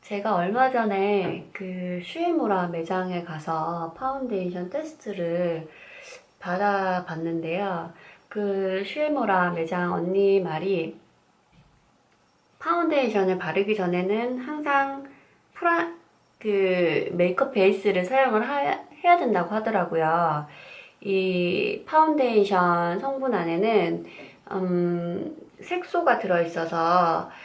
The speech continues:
그래서 메이크업 베이스를 항상 발라줘야 된다고 하더라고요. 그래서 여러분들도 메이크업 베이스를, 어, 사용하시기가 귀찮더라도, 어, 사용을 해주시면 아무래도 색소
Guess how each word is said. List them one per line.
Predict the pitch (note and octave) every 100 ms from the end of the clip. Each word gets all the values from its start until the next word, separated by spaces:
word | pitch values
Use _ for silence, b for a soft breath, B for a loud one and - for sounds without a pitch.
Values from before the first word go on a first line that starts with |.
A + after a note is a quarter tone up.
| B B
그래서 | - F3 F3 A3
메이크업 | E3 D#3+ G#3+ -
베이스를 | F3 E3+ E3+ F3 G3 A3
항상 | B3+ B3+ A3+ F#3+ G3+ E3+
발라줘야 | E3+ F3+ F3 F3 - F3 E3+ G3+
된다고 | F#3+ F3 E3
하더라고요. | G3 G#3 G3 D#3+ D#3 D3 D#3 D#3+ D#3+ B B B
그래서 | - F3+ F#3
여러분들도 | D#3+ F3+ G3+ G3 F3+ F3+ E3+ F3+ F#3 D#3+ B B B
메이크업 | F3 F3+ F3+ - G#3+ G#3+
베이스를, | F#3+ F#3 G3 - F#3+ G3 A3 A#3 B3 B3 B B B
어, | E3+ E3+ E3+
사용하시기가 | C4+ B3 B3+ C4 C#4 A3 F#3 G#3 - _ -
귀찮더라도, | F#3 - D4 C#4+ C#4 A3+ F3+ F3 E3 F3 F3 D#3 D3+ - -
어, | - E3+ E3 E3+
사용을 | - A#3+ G#3+ G#3
해주시면 | C4 C#4 C4+ F#3+ - G3 E3 E3+ F3 D#3+ D3+ B B B B
아무래도 | F3+ F3+ F3+ E3+
색소 | F#3 - - A#3+ A#3 A3+ A3 A3 G#3+ G#3+ G#3 G#3 -